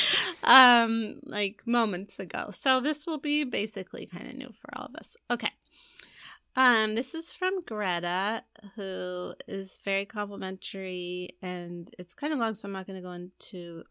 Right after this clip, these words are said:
all of that part. Okay, so, um, do you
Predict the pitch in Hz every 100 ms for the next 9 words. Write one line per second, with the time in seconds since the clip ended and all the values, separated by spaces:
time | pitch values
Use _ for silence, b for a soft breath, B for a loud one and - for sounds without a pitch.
0 | _ _ _ - - - 175 170 - -
1 | - - - - - 208 208 - 214 196
2 | - - 240 220 208 - 226 202 202 B
3 | B B B B B B _ _ _ B
4 | B 190 240 254 381